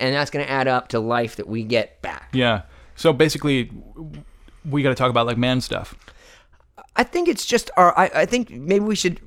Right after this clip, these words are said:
Speaker 1: the fact is we're in a Menaria.
Speaker 2: Yeah.
Speaker 1: We're dudes in an area, and we'll have ladies in the Menaria in a non-sexual, non-creepy way
Speaker 2: That's good.
Speaker 1: as guests, because
Speaker 2: Yeah.
Speaker 1: we're gonna bring guests on here. I think what we should do is bring a, a fresh, unapologetic, yet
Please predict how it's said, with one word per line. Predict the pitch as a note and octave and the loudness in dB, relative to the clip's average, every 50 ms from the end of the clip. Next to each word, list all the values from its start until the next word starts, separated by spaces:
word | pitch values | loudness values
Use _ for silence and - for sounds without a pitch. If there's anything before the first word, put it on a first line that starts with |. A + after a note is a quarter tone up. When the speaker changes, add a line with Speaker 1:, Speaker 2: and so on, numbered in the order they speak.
| - - - | -18 -14 -8
Speaker 1:
the | D3+ D3 D3+ | -6 -6 -2
fact | - - G3 G3 F#3 | 0 2 2 2 0
is | F#3+ F3+ D#3+ | -2 -4 -2
we're | C3+ B2 B2 | -2 -4 -2
in | - C#3+ E3 F#3 | 0 0 0 0
a | |
Menaria. | E3 C#3 A#2+ A2 G#2+ G2+ F#2 F#2+ G2+ B2+ D#3 D3 - _ - - | 0 -2 -2 -2 -2 -4 -4 -6 -8 -8 -8 -10 -14 _ -8 0
Speaker 2:
Yeah. | D3+ D3 C3+ B2 A2 - - | 2 4 4 4 2 -2 -4
Speaker 1:
We're | - B2 A#2+ | -2 -2 -2
dudes | B2 - C#3+ D3+ C#3+ D#3+ | -2 -2 -4 -2 -2 -2
in | D#3+ | -2
an | D#3 | 0
area, | C#3 B2 A#2+ B2+ C#3+ | 2 2 4 4 4
and | D3+ E3 | 6 4
we'll | F3 F3 | 4 4
have | E3+ F#3 F3 D#3+ | 4 2 2 2
ladies | D3 D3+ D3+ E3 E3 D#3+ D3+ | 2 0 2 2 0 0 0
in | D3+ | 0
the | D3 C#3 | 0 0
Menaria | C3+ C3+ C3+ B2+ B2 B2+ C3 D3 | 0 2 2 4 4 4 4 4
in | D3+ C#3 | 4 4
a | C3 | 2
non-sexual, | B2 B2 A#2+ A#2+ A#2+ A#2+ B2 - - B2+ B2 A#2+ - D3 C#3+ C3 | 4 4 4 4 4 4 2 0 0 0 0 0 0 0 2 2
non-creepy | B2 A#2+ A#2+ A#2+ A#2+ - C3 B2 A2+ C3 B2+ | 4 4 2 2 0 -2 -4 -4 -4 -2 -2
way | A#2+ A2+ A2 G#2+ A2 D#3 | 0 0 0 0 0 0
Speaker 2:
That's | D3+ C#3 C3 | 0 -2 0
good. | - - C3 C3+ - | 0 0 2 2 2
Speaker 1:
as | - A#2+ A2+ | 2 0 0
guests, | G2 A2+ G#2+ G2+ A#2 D3 - - | 0 -2 -2 0 -2 -2 -4 -4
because | - - E3+ | 0 2 2
Speaker 2:
Yeah. | E3+ | 2
Speaker 1:
we're | F3+ | 2
gonna | F#3+ A#2+ A2+ | 0 -2 -4
bring | A#2+ A#2+ A#2+ A2 | -4 -4 -4 -2
guests | G#2 A2 G#2 - - | -2 -2 -2 0 -2
on | B2+ A#2+ C3 | -2 0 0
here. | C3+ B2+ - - - - - - _ - | -2 -4 -6 -10 -20 -20 -20 -8 _ 0
I | D3+ | 0
think | E3 - B3 D4+ D4+ | 2 2 0 2 4
what | C4 G3 D#3+ | 4 4 4
we | E3 E3+ | 4 0
should | D#3 - - - - | 0 -2 -4 -8 -6
do | - A2+ G#3 | 0 2 2
is | E3 C3 | 2 2
bring | A2+ - D#3 D#3+ E3+ F3 F3 | 0 0 0 0 2 0 -2
a, | - - D3 C#3+ D3 D3 C#3 - - _ _ _ _ _ - | -2 0 2 2 2 2 0 -6 -12 _ _ _ _ _ -2
a | C3 C3+ C3+ C3+ C3 C3 - - _ _ _ _ _ | 0 2 2 2 0 -2 -6 -10 _ _ _ _ _
fresh, | - - D#3+ E3 F3 F3 - - | -2 2 4 4 4 4 2 0
unapologetic, | C#3+ E3+ F#3+ F#3 - F#3 F3+ F#3 F#3 D3 D3 D3+ C#3 D3+ C#3+ C#3 | 0 0 0 2 4 4 6 6 4 4 4 4 4 4 2 2
yet | C#3 C3 B2 - | 2 2 2 0